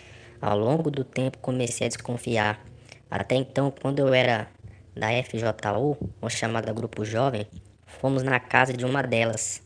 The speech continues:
Chegando lá, ela realmente estava afastada. Perguntamos o motivo e ela explicou que já não aguentava mais passar mal com espíritos. O que, o que me preocupa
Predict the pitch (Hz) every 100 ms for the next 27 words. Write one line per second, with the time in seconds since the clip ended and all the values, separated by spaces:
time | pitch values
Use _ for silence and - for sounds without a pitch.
0 | - _ _ _ - - 123 135 143 143
1 | 117 127 131 - - 117 120 107 107 147
2 | 156 131 127 - - 123 120 120 123 123
3 | - 107 110 107 - _ - _ _ _
4 | _ 131 139 151 - 135 135 123 123 113
5 | - 135 143 110 - - - - 110 120
6 | 127 - 135 127 127 - 120 127 120 139
7 | 147 135 123 131 127 123 117 131 127 -
8 | 123 - 120 117 117 - 117 - 110 107
9 | - - - _ _ _ - - - _
10 | _ _ - 127 - - 151 143 139 -
11 | - - 139 135 135 135 131 - 165 165
12 | 139 127 - - 160 - 117 98 -